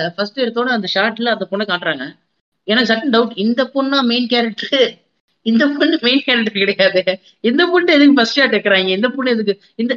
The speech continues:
ஏன்னா நமக்கு ஓரளவுக்கு தான் ஞாபகம் இருக்கு. ரெண்டு வருஷம் முன்னாடி எங்கப்பா இவங்கள நம்ம என்ன வேற ஏதாவது படத்துல பாத்துருப்போமா? இல்லல்ல. யா-, இந்த இன்னொரு பொண்ணு வந்துச்சா, இந்த பொண்ணு தானேப்பா மெயின் கேரக்டர், எதுக்குப்பா ஃபர்ஸ்ட் ஷாட் இந்த பொண்ணுக்கு வச்சாங்க அப்படின்னு யோசிச்சிட்டே தான் இருந்தேன் நானும். ஓகே, சரி, இவ தானே go through பண்றாங்க, இவள்கிட்ட இருந்து ஏதோ ஒண்ணு ஆரம்பிக்கிறாங்க. ஓகே, ரைட்,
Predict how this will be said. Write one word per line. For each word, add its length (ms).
ஏன்னா 180
நமக்கு 280
ஓரளவுக்கு 440
தான் 120
ஞாபகம் 180
இருக்கு. 180
ரெண்டு 140
வருஷம் 180
முன்னாடி 300
எங்கப்பா 360
இவங்கள 240
நம்ம 160
என்ன 120
வேற 120
ஏதாவது 160
படத்துல 240
பாத்துருப்போமா? 440
இல்லல்ல. 300
யா-, 400
இந்த 180
இன்னொரு 280
பொண்ணு 160
வந்துச்சா, 280
இந்த 240
பொண்ணு 220
தானேப்பா 280
மெயின் 180
கேரக்டர், 440
எதுக்குப்பா 300
ஃபர்ஸ்ட் 260
ஷாட் 200
இந்த 100
பொண்ணுக்கு 280
வச்சாங்க 300
அப்படின்னு 300
யோசிச்சிட்டே 280
தான் 120
இருந்தேன் 220
நானும். 220
ஓகே, 240
சரி, 260
இவ 180
தானே 160
go 200
through 180
பண்றாங்க, 320
இவள்கிட்ட 300
இருந்து 120
ஏதோ 100
ஒண்ணு 200
ஆரம்பிக்கிறாங்க. 480
ஓகே, 200
ரைட், 220